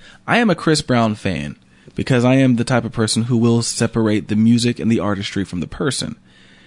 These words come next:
With that said, he is not a good person. <laughs> Like, he's not. Like, he, he's just, he's got some issues he's gotta work out, you know? Um, please keep putting out good music while you do it.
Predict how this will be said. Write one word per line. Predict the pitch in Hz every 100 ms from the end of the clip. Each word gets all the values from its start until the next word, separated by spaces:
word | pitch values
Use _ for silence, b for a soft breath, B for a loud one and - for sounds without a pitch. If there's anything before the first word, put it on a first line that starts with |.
| b b b b -
With | 120
that | 151 160
said, | - 165 139 101 98 - _ _ _ _
he | - 240
is | 240
not | 196 247
a | 233
good | 196 165
person. | 196 254 - - 139 - -
<laughs> | 277 - - B B B -
Like, | 190
he's | - 233 196
not. | 214 240 113 - -
Like, | 135 143
he, | 165 202 202 190
he's | 156 190 190 185
just, | 190 185 - _ _ _ _
he's | 180 196 214
got | 214 202
some | 214 202
issues | 208 - 143 127
he's | 127
gotta | 127 120
work | 127 123 139
out, | 135 82 -
you | 113 107
know? | 104 127 143 b b b b b b b -
Um, | 113 110 107 80 - - -
please | 143 151
keep | - 151 -
putting | 160 156
out | 156
good | 156
music | 147 147 151
while | 143
you | 139
do | 135 170
it. | 151